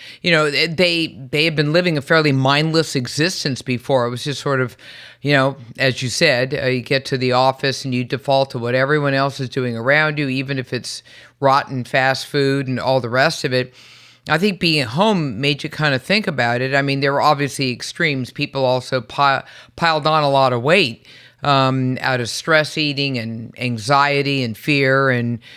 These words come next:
and just sitting around, not getting enough physical activity, 'cause even having to commute and run around your building and everything, um, at least you were up and moving around.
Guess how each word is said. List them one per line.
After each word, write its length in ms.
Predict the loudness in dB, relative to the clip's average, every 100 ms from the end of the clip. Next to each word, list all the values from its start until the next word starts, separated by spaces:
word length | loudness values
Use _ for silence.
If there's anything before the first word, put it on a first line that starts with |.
| -20 -2
and 160 | 0
just 220 | 2 0 0
sitting 300 | 0 0 0
around, 640 | 2 2 2 0 -2 -4 -6
not 280 | -2 -2 0
getting 240 | 0 0
enough 300 | 0 -2 -2
physical 380 | -4 -4 -4 -2
activity, 640 | -4 -4 -4 -2 -2 -4
'cause 320 | -6 -8 -10 -16 -10
even 380 | -6 -4 -4
having 320 | 0 0 0 -2
to 80 |
commute 500 | -4 -4 0 0 -2
and 200 | -4 -10 -10 -18 -20 _
run 260 | 0 2 2
around 420 | 2 2 2 0
your 120 | -2
building 520 | -2 0 0 0 -2 -2
and 120 | -2
everything, 640 | -2 -4 0 0 2 -2 -2
um, 200 | -2 -2
at 120 | 0
least 260 | 0 0 0
you 80 | 2
were 100 | 2
up 200 | 2 0
and 120 | -2
moving 300 | -2 -2 -4
around. 520 | 0 2 2 2